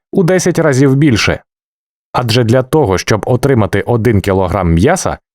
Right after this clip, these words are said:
маємо виростити цілу тварину, яка харчується рослинною їжею,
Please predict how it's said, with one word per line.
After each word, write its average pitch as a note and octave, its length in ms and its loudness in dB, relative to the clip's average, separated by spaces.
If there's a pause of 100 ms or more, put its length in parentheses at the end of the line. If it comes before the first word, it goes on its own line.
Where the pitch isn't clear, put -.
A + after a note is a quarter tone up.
маємо G#3 380 2
виростити E3+ 540 0
цілу F#3+ 380 0
тварину, B2+ 600 0
яка G#2+ 240 -2
харчується G2 600 -2
рослинною G2 520 2
їжею, A#2 460 2